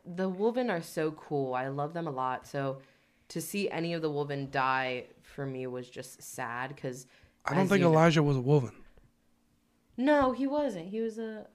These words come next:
Speaker 2: He
Speaker 1: oh
Speaker 2: was
Speaker 1: my
Speaker 2: just,
Speaker 1: God.
Speaker 2: he was just a mortal.
Speaker 1: He was just a, yeah.
Speaker 2: Yeah.
Speaker 1: Sorry, I'm going crazy. But yeah, I, I'm obsessed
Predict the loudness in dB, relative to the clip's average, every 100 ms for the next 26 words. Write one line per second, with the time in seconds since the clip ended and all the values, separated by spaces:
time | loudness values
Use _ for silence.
0 | _ 0 2 2 -2 4 4 4 0 2
1 | 4 4 2 -6 -12 -12 -16 _ -16 -14
2 | -14 -16 -2 -2 -2 -10 -10 -10 -10 -12
3 | -14 -14 -14 -12 -12 -16 -18 _ _ _
4 | _ _ _ _ _ _ -20 _ _ _
5 | _ _ _ _ _ _ 0 2 2 -2
6 | -10 _ -6 -2 0 0 0 -2 -10 -20
7 | -20 _ _ -16 -12 -10 -12 -12 -12 -12
8 | -20 -20